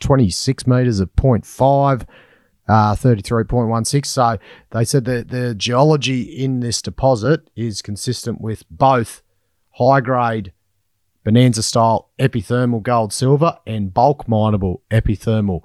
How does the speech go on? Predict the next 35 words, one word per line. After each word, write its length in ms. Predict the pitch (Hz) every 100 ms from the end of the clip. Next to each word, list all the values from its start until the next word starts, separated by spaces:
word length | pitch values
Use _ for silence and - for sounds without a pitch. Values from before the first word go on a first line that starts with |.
| - _ _
gold 260 | 113 98 -
silver 280 | 117 104
mineralisation. 1000 | 98 101 98 98 95 98 95 92 85 85
They're 140 | 95 90
both 360 | 120 120 -
well 220 | 110 107
known 260 | 107 110 107
in 120 | 101
Nevada. 520 | 90 92 117 110 - - - _
So, 380 | - 120 104 90 - _ _
oh, 60 | 104
wow, 280 | 135 113 101
God, 280 | 147 139 123
I'd 40 |
love 200 | 160 156
to 60 | 127
get 120 | 117
a 60 | 92
G 100 | 113
O 360 | 117 104 101
on, 160 | 98 95
but 200 | 110 -
from 200 | 127 123
what 140 | 139
I've 200 | 120 104
read, 260 | 117 113 87 - - _
uh, 280 | 98 101 101 - _ _ - - _ _ - - - -
epi-, 320 | 135 135 117 -
high 240 | 135 143
grade 300 | 127 123 120
epithermal 800 | 120 117 - 123 123 120 120 113
is 340 | 117 107 - - _
associated 960 | 110 - 113 110 - 113 104 104 95 - _
with 360 | 107 113 98 - - _ _ _ _ _ _ _ _
big 380 | 131 113 90